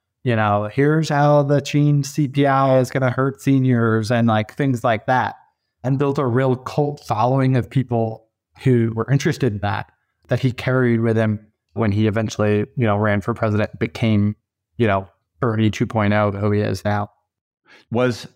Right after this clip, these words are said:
Speaker 2: an incipient presidential campaign part of what you were hearing back in twenty thirteen, twenty fourteen, twenty fifteen, or did that surprise you?
Speaker 1: It surprised me. I wouldn't have said when I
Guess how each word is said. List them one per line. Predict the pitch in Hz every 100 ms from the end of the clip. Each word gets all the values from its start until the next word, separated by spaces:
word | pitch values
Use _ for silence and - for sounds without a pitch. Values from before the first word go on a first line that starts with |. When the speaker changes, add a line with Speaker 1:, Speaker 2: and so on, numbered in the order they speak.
| _
Speaker 2:
an | 120 117
incipient | 113 - - 170 156 143 -
presidential | - 123 117 113 131
campaign | 113 123 107 113 120 117 120 120 110 _ _ _ _ _ _
part | - - 110 110 -
of | 107 101 92 -
what | 92 90 101 -
you | 95 95
were | 87
hearing | - 107 107 117 117 117 110
back | 107 104 117
in | 104
twenty | - 110 104
thirteen, | 107 104 113 104
twenty | 107 107
fourteen, | 107 107 104 110
twenty | 110 104 98
fifteen, | 107 104 - 117 123 117 - -
or | - 95 92 90 - _ _ 101
did | 107
that | 95 98
surprise | - 107 - 92 87 73
you? | 76 - - _ _ _ _ _ _
Speaker 1:
It | 160 151
surprised | 180 165 - 165 175 175
me. | 175 170 160
I | - 127 139
wouldn't | 131 156 170
have |
said | - 147 131 123
when | 123 123
I | 117 113 110 113